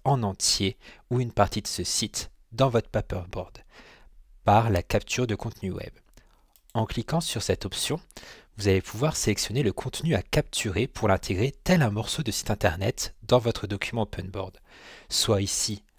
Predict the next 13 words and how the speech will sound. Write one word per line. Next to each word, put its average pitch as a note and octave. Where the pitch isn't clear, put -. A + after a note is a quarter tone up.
la A#2
page -
complète, -
et A2
dans G#2
le F#2+
menu F#2+
déroulant, F#2
nous A2+
avons G2
une A2
autre -
option A#2